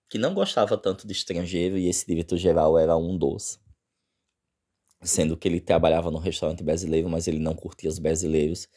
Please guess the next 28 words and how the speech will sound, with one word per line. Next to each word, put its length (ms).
Então 340
nós 240
brigamos, 720
tretamos 500
pra 140
lá, 160
tretamos 440
pra 160
cá. 340
E 120
eu 60
me 120
desgastei, 720
tava 480
mentalmente 760
muito 480
cansado 580
e 80
eu 80
decidi 720
abandonar 540
o 60
barco, 520
priorizar 480
minha 120
saúde 280
mental. 600
Em, 200